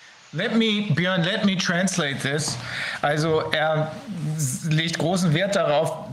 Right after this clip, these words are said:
dass offenbar Vitamin D eine große Rolle spielt bei der, äh, Behandlung,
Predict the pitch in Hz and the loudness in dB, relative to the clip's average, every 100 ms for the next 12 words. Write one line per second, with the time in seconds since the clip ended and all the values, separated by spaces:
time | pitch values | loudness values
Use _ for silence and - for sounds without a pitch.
0 | 131 156 156 - - - 208 208 165 151 | -2 0 0 -4 -8 -4 -2 2 4 4
1 | 151 147 156 147 147 143 156 175 - 156 | 2 0 2 2 4 2 2 -2 -2 0
2 | 143 143 135 156 151 127 160 135 - 120 | 2 2 2 2 2 2 2 0 -2 -2
3 | 131 139 - - 135 139 135 131 123 127 | -2 -4 -4 -2 -2 0 0 0 0 -2
4 | - 139 117 139 131 156 175 175 180 175 | -2 -2 0 0 2 2 4 4 4 2